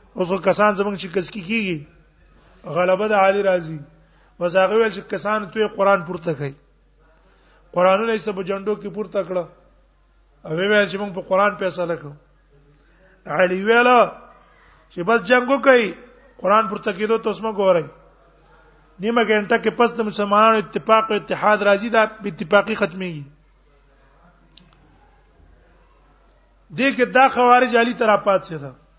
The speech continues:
او ته وی ویل چې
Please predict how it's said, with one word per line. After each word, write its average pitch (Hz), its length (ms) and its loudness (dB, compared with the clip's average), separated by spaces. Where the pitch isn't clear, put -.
او 170 120 -2
ته 180 160 -6
وی 190 160 -2
ویل 233 240 2
چې - 60 -20